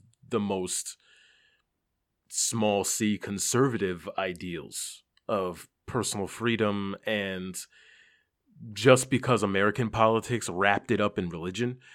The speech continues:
doesn't necessarily mean that's what these ideas in reality are. It's not,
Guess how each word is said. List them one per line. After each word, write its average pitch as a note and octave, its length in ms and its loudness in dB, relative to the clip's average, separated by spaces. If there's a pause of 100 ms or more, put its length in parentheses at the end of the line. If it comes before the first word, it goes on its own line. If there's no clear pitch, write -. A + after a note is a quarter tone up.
(160)
doesn't A2 240 4
necessarily G2+ 640 0
mean F2+ 580 -4 (880)
that's F#2+ 760 2
what F2+ 500 -6 (320)
these - 640 -4 (520)
ideas G#2 960 0 (840)
in A2+ 120 2
reality G2+ 500 2
are. G2 340 0 (400)
It's - 180 -4
not, A2+ 240 -2